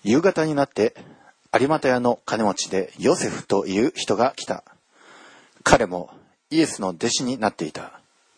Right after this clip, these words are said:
この人はピラトのところに行って、イエスの体の下げ渡しを願った。そこでピラトは渡すように命じた。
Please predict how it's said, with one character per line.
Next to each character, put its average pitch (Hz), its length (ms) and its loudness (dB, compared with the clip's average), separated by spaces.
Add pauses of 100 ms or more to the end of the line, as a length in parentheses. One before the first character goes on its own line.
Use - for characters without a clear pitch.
(760)
こ - 100 4
の 104 80 2
人 95 160 -2
は 92 220 0 (580)
ピ - 140 0
ラ 139 120 4
ト 107 140 -2
の 107 220 0
と - 180 -4
こ 120 120 2
ろ 104 100 -2
に 117 240 -10
行 - 100 -12
っ - 20 -20
て、 - 300 -4 (680)
イ 113 100 2
エ 120 80 2
ス - 160 -10
の 95 100 -2
体 113 400 0
の 107 280 2
下 - 240 -2
げ 151 100 2
渡 143 220 2
し - 180 -4
を 113 100 2
願 104 160 -6
っ 98 140 -2
た。 - 160 -18 (1200)
そ - 220 0
こ 143 120 4
で 131 180 2 (140)
ピ 127 80 -4
ラ 107 100 0
ト 92 120 -2
は 90 220 -2 (360)
渡 107 240 2
す 151 120 -8
よ 117 120 2
う 95 40 -4
に 120 180 -8
命 87 160 -12
じ - 120 -12
た。 - 240 -18